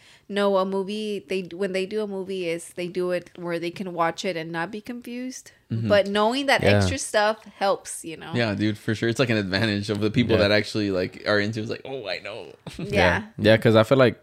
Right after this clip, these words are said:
Speaker 3: they know. They take that into consideration where it's like, "Okay, well, we're, this is, like, what movie, how many movies have they had already?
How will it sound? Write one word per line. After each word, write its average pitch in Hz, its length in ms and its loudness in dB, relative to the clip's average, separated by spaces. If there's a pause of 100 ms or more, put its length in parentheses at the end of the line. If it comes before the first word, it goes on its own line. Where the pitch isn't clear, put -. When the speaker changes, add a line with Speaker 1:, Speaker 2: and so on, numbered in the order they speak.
(100)
Speaker 3:
they 117 320 4
know. 117 340 8
They 113 220 6
take 131 380 2
that 135 120 8
into 120 220 4
consideration 107 600 4
where 98 140 4
it's 95 100 2
like, 85 180 4
"Okay, 92 280 2
well, 92 380 4 (560)
we're, 113 320 8
this 107 260 4
is, 123 160 2
like, 101 380 2 (340)
what 117 220 0
movie, 120 440 4
how 117 120 0
many 127 160 0
movies 120 320 2
have 104 160 -2
they 113 80 -8
had 110 240 -4
already? 101 460 -8